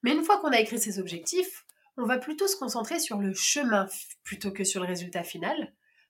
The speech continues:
parce qu'on est déjà sur le chemin en fait. On est déjà dans cette énergie d'abondance. On est déjà là et on a déjà tout en main. Et ça, tout ce qu'on a ne va aller nulle part.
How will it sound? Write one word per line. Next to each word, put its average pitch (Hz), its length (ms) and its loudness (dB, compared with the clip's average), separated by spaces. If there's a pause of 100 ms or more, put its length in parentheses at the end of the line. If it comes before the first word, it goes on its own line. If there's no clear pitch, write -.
(100)
parce 262 220 2
qu'on 233 140 -4
est 190 100 2
déjà 208 260 0
sur 214 160 -4
le 190 60 -4
chemin 202 360 0
en 175 60 -10
fait. - 280 -10
On 196 140 -2
est 180 180 0
déjà 240 280 -2
dans 208 120 0
cette 190 220 -4
énergie 180 320 -4
d'abondance. 196 580 -2 (480)
On 240 180 4
est 190 100 6
déjà 185 280 2
là 247 300 2
et 202 120 4
on 196 120 2
a 180 80 2
déjà 190 260 0
tout 294 240 -4
en 226 140 0
main. 175 160 -4 (300)
Et 226 100 0
ça, 302 360 8 (200)
tout 240 120 -4
ce - 100 2
qu'on 220 200 -2
a 330 220 0 (320)
ne 226 80 2
va 220 120 8
aller 226 140 6
nulle 220 220 2
part. - 480 -6